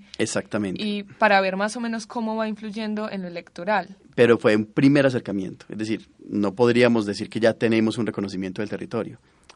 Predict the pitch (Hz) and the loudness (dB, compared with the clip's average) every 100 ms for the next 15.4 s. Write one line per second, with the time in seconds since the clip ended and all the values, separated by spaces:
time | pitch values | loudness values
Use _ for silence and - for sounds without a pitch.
0 | _ 104 110 127 131 120 120 123 131 135 | _ -4 0 2 2 0 -2 -4 -2 -2
1 | 123 110 123 135 - - 104 101 98 101 | -2 -2 -2 -4 -6 -4 -2 0 0 0
2 | 110 123 - 113 107 101 _ - - _ | 0 -4 -4 -4 -4 -8 _ -20 -20 _
3 | - 120 127 135 139 110 101 131 117 113 | -6 -2 2 4 4 0 0 -2 -2 -2
4 | 110 107 101 92 101 104 107 104 107 107 | -4 -4 -4 -4 -2 -2 -2 -6 -6 -4
5 | 113 135 - _ - - - - 117 - | 0 0 -2 _ -20 -20 -20 -6 -2 4
6 | 127 147 143 - 131 139 131 104 113 104 | 4 4 0 0 2 2 2 2 0 -2
7 | 101 101 98 110 123 135 147 139 131 - | 0 -2 0 0 0 0 -4 0 -2 -2
8 | _ - 101 104 101 101 120 135 131 107 | _ -2 0 2 2 2 0 -2 -2 -2
9 | 101 117 - - 123 127 104 101 - _ | -2 -2 -6 -6 -4 -2 -2 -6 -12 _
10 | _ _ _ _ _ 117 120 131 - - | _ _ _ _ _ 0 4 4 0 -10
11 | _ 104 104 101 104 104 104 120 127 107 | _ -2 0 0 0 2 2 2 0 0
12 | 104 101 - 107 104 - 92 95 98 - | -2 -4 -6 -8 -6 -6 -6 -4 -4 -8
13 | _ - 101 101 101 101 107 101 98 98 | _ -8 -6 -4 -4 -4 -4 -4 -4 -8
14 | - 123 120 139 143 123 117 104 95 92 | -6 -2 -2 -2 -4 -6 -6 -8 -8 -2
15 | 101 113 135 | 0 0 -4